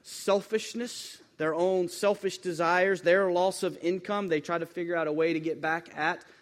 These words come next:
Paul and those guys. And so they bring these accusations up against, that these guys are out, uh, um, trying to create chaos, trying to get people to not follow King Caesar, but to follow King Jesus.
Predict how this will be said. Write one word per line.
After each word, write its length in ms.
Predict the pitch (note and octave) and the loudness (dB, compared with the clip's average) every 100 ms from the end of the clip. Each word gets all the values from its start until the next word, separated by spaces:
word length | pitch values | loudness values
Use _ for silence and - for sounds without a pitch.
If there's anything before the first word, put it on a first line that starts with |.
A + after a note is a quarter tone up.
| - | -8
Paul 320 | - E3+ E3+ | -2 2 2
and 100 | D#3 | 2
those 200 | D#3 D#3 | 0 0
guys. 320 | D#3 D#3+ F3 | 0 2 2
And 120 | D#3 C#3 | 0 -4
so 140 | E3 | -2
they 140 | D3+ | 0
bring 320 | D3 E3 G#3 G3+ | 0 0 -2 -2
these 240 | F3+ - - | -6 -6 0
accusations 800 | F#3 G#3+ G#3+ F#3 F#3 F3+ F#3+ D#3 | 0 0 -6 -2 0 0 -4 -6
up 180 | E3 E3+ | -6 -4
against, 400 | D#3 F3 E3+ - - - - | -2 -2 -2 -14 -20 -10 -2
that 160 | D#3 | -2
these 240 | - G#3 G3 | 0 -2 2
guys 300 | F#3+ F#3 E3+ | 4 4 2
are 120 | D#3+ | 0
out, 360 | D#3 D#3+ D#3+ - - - | 4 4 2 -6 -14 -10
uh, 240 | C3+ - | -8 -4
um, 360 | C#3 B2+ A#2 A2+ _ _ - | -4 -4 -6 -10 _ _ -4
trying 560 | G3+ A#3+ C4 F3 D3+ | 2 2 4 4 2
to 240 | D3 F3+ D#3+ | 0 -4 -4
create 680 | - E3 D#3 C#3+ C#3 - | -4 -2 2 2 0 -4
chaos, 500 | - D#3+ C3+ A2+ G#2+ | -4 -2 -2 -2 -8
trying 520 | - F#3+ G3 G#3 G3 F3 | -6 -2 -2 -2 -4 -4
to 140 | F#3 | -4
get 200 | D#3+ D#3 | -4 -4
people 280 | E3+ D#3 D#3 | -4 -8 -8
to 120 | - | -6
not 220 | C#3+ - | -6 -6
follow 260 | C3 B2 A#2+ | -4 -4 -4
King 260 | - A#2+ | -6 -10
Caesar, 480 | A#2 - F#3+ C#3 A#2+ | -10 -12 -12 -10 -8
but 200 | A2+ A#2+ | -8 -10
to 100 | C3+ | -12
follow 500 | - B2+ A#2+ A#2 A2 - _ _ _ | -10 -8 -6 -6 -8 -12 _ _ _
King 220 | B2 G#2 | -12 -12
Jesus. 560 | A#2 A#2+ D2 - - | -12 -14 -16 -20 -20